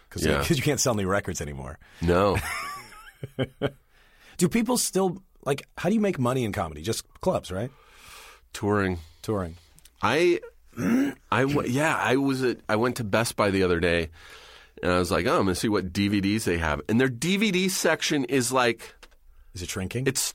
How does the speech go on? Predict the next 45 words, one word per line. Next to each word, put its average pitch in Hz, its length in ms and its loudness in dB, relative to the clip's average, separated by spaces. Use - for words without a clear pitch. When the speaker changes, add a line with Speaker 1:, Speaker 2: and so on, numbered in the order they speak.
Speaker 2:
tiny. 190 800 0
Speaker 1:
Yeah. 92 580 -2
Speaker 2:
Like, 120 140 2
I 120 100 4
was 110 140 2
like, 90 160 0
"Oh, 143 160 0
let's 101 180 0
see 123 80 0
what 113 180 2
dramas 98 480 2
they 90 120 4
have." 85 320 0
And - 100 0
the 104 60 4
drama 104 400 2
shelf 95 420 2
was 87 140 -4
just, 92 180 0
like, 85 180 0
one 92 380 2
shelf 101 420 2
wide. 92 600 2
Speaker 1:
Whoa. - 500 -10
Speaker 2:
You 92 100 4
know, 82 360 2
I - 100 -20
was - 140 -10
like, 92 160 -12
"Wow, 92 400 0
it's - 220 -4
really 90 580 2
only 98 240 4
what's - 300 0
cur-, - 200 -10
current." 90 460 0
Speaker 1:
Yeah, 151 140 2
you're 131 220 2
not, - 160 -6
you're 131 180 0
not 135 160 0
there 139 140 2
to 123 60 -2
browse 110 340 2
anymore. 82 380 -6